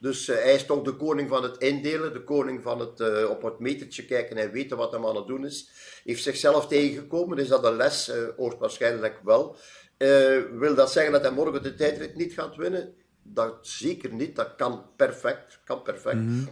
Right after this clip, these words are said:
Speaker 1: Maar dat zeker een paar mensen extra moraal gekregen hebben daardoor, dat is een feit. En dat het de Giro iets nog leuker maakt. Nog spannender.
Speaker 2: Mhm. Eh,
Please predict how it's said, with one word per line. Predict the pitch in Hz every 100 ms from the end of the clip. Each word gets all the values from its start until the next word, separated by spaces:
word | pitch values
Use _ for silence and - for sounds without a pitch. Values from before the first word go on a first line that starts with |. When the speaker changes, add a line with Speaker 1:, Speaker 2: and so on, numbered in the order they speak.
| -
Speaker 1:
Maar | 120
dat | 120 -
zeker | 165 175 147
een | 117
paar | 131 123 120
mensen | 131 127 127 107
extra | 123 - 131
moraal | 117 107 143 175
gekregen | 123 110 110 107
hebben | 113 110
daardoor, | 113 123 110 123 135 - _ _
dat | _ 139 120
is | 104
een | 90
feit. | - 139 139
En | 117 113
dat | 107
het | 104
de | - 90
Giro | 120 131 131 135 - - - - _ -
iets | 160 160 - -
nog | 190 147
leuker | 139 131 104 95
maakt. | 87 80 - - _ _ _ _ _ _ _
Nog | 139 143
spannender. | - 110 104 92 - -
Speaker 2:
Mhm. | - 131
Eh, | 135